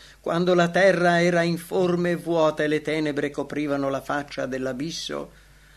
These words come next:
lo Spirito di Dio aleggiava sulla superficie delle acque, e Dio disse: "Sia la luce",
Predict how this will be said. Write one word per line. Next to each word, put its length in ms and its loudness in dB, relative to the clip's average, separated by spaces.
lo 160 -6
Spirito 640 -4
di 180 -6
Dio 260 0
aleggiava 720 -2
sulla 300 -4
superficie 680 -10
delle 280 -8
acque, 420 -14
e 160 -6
Dio 240 -4
disse: 600 -8
"Sia 440 0
la 120 0
luce", 540 -4